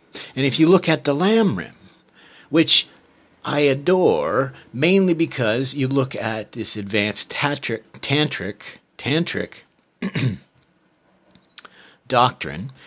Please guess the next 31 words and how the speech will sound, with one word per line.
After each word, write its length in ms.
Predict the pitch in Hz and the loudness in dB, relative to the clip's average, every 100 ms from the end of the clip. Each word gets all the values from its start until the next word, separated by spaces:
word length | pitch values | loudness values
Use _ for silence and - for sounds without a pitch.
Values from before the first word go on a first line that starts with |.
| - - | -20 -10
You 180 | 110 107 | -4 -2
have 320 | 107 101 95 | 0 0 -4
the 80 | 98 | -8
teachings 500 | - 110 - 101 - | -8 -6 -6 -6 -6
from 140 | 98 | -6
the 100 | 92 | -8
Theravada, 800 | - 95 85 78 85 117 165 175 - - | -6 -6 -6 -4 -4 -4 -4 -8 -12 -20
you 160 | - 98 | -10 -6
have, 400 | 90 87 80 85 | -2 -4 -6 -6
uh, 500 | 82 78 76 73 73 | -4 -2 -4 -6 -8
Nalanda, 880 | 87 80 82 92 113 110 110 107 104 | -6 -6 -2 0 0 0 -2 -2 -4
you 140 | 82 | -6
have 280 | 80 73 78 | -8 -10 -10
your 140 | 78 76 | -12 -10
Mad-, 400 | 82 95 92 - | -6 -6 -8 -10
Madhyamakan, 920 | 90 90 90 87 104 - 101 98 95 - - - | -8 -8 -6 -4 -4 -4 -6 -4 -6 -10 -20 -20
you 140 | 92 92 | -12 -8
have, 440 | 82 73 73 69 | -6 -6 -10 -12
um, 480 | 78 78 78 73 73 - _ - - - | -10 -10 -10 -14 -20 -20 _ -10 -10 -10
the 380 | 131 90 85 78 55 | -12 -10 -10 -12 -16
Yogacaran 960 | 76 90 82 71 - 104 104 98 98 95 | -6 -4 -4 -8 -8 -2 0 0 0 -2
insights, 840 | 92 95 95 - 92 90 85 - - _ - - - - - _ _ _ - | -2 -2 -4 -6 -6 -6 -8 -14 -16 _ -20 -20 -20 -20 -20 _ _ _ -14
um, 580 | 107 110 104 107 92 90 - - _ _ _ - | -10 -8 -8 -8 -12 -16 -20 -20 _ _ _ -2
and 160 | 123 | 0
then 140 | 117 117 | 0 0
you 200 | 110 101 | -2 -2
have 320 | 95 85 78 | -4 -6 -8
the 80 | 82 | -10
Tantric, 560 | - 92 92 95 92 | -6 -4 -4 -6 -10
the 140 | 85 71 | -12 -14
Tibetan, 720 | - 82 90 - 87 87 85 | -12 -4 -4 -4 -8 -8 -12